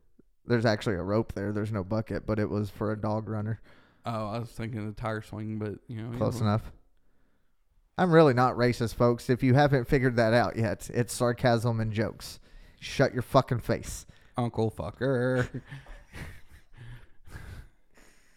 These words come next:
Speaker 2: I'm just saying, like, you're not helping your case at all
Speaker 1: I know.
Speaker 2: on the whole racism thing.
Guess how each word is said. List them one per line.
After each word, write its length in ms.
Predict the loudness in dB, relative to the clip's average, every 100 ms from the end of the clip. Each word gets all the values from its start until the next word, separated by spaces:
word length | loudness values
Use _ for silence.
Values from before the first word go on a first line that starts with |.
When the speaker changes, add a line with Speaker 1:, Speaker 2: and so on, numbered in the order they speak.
| _ -20 -20 -20 2
Speaker 2:
I'm 160 | 4 4
just 140 | 2
saying, 280 | 4 4 4
like, 420 | 2 2 -2 -12 -20 _ -20 -20 -20 -20 -20 -20 _ _ _ -2
you're 160 | 2 6
not 240 | 6 4
helping 440 | 2 2 2 0
your 140 | 0 -2
case 360 | 0 0 0 -2
at 80 |
all 300 | 0 -2 -4 -12 _ -6
Speaker 1:
I 120 | -4
know. 100 | 0 0
Speaker 2:
on 100 | 0
the 80 |
whole 200 | 0 0
racism 580 | -2 -4 -6 -8 -6 -10
thing. 260 | -10 -12